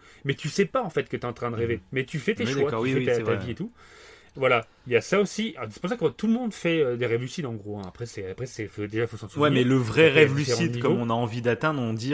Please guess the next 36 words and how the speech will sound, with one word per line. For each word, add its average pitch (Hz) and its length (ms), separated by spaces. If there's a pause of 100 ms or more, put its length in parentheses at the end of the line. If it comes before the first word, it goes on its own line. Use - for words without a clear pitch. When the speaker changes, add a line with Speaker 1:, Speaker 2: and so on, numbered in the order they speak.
Speaker 2:
c'est, 120 320
c'est - 220
de 113 160
se - 320
Speaker 1:
Comment 143 160
Speaker 2:
rendre 165 200
compte 175 200
qu'on 143 140
est 143 80
dans 131 120
Speaker 1:
c'est 113 80
Speaker 2:
un 127 60
Speaker 1:
chaud. 117 100
Speaker 2:
rêve, 156 240 (400)
et 123 80
du 117 140
coup 165 120
faire 139 280
des 143 80
Speaker 1:
Là, 139 60
Speaker 2:
choses, 170 340
Speaker 1:
c'est 131 80
Speaker 2:
euh, 107 480 (180)
tenter 139 300
des 127 100
choses, - 200
comme 127 160
moi, 147 200
Speaker 1:
Ouais. 135 140
Speaker 2:
essayer 117 240
de 107 40
voler, 120 380
tu 127 140
vois. 123 180
Je, 92 140
euh, 90 140